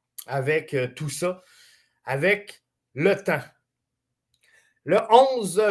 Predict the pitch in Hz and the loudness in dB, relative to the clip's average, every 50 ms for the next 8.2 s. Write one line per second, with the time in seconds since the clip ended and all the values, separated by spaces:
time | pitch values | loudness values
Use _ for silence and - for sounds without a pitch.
0 | 185 - - - 240 - - - - - 233 247 269 285 302 - _ _ _ _ | 0 -2 0 0 0 0 0 -8 -4 -2 -2 0 0 -4 -8 -14 _ _ _ _
1 | _ _ _ _ _ 139 147 151 175 226 240 233 240 220 185 165 165 180 196 233 | _ _ _ _ _ -8 -6 -6 -6 -8 -4 -4 -2 -2 -2 -4 -6 -4 -2 -2
2 | 269 294 294 - - - - 160 156 151 156 - 185 196 240 277 294 294 - _ | -2 -2 -6 -10 -8 -8 -8 -8 -8 -12 -10 -10 -10 -8 -8 -8 -10 -12 -18 _
3 | _ - - - - - - 214 220 - - 208 196 - - 180 165 135 - - | _ -20 -20 -20 -20 -4 0 2 2 2 2 0 -2 0 -4 -6 -8 -8 -10 -16
4 | - - - - - - - - - 196 180 - - 165 180 190 202 190 190 233 | -18 -18 -18 -16 -16 -14 -12 -12 -12 -12 -8 -4 -2 0 0 0 -2 0 0 2
5 | 233 214 185 175 - - 233 247 247 247 226 233 - 196 202 190 - 196 226 240 | 2 2 0 -2 -2 -4 -2 -2 -2 -4 -4 -6 -4 -2 -2 -2 0 0 0 2
6 | 240 233 202 160 170 190 185 185 - 233 214 - - - - 220 226 233 226 226 | 2 0 -2 -2 -2 -2 -2 0 0 -2 -2 -2 -4 -4 -2 -2 -2 -2 -2 -4
7 | 220 226 226 226 196 170 190 185 185 185 190 196 196 190 - - 202 190 196 214 | -4 -4 -2 -4 -2 -2 0 0 0 0 0 -2 -2 -2 -4 -4 -4 -2 0 0
8 | 208 202 - - | -2 -2 -4 -4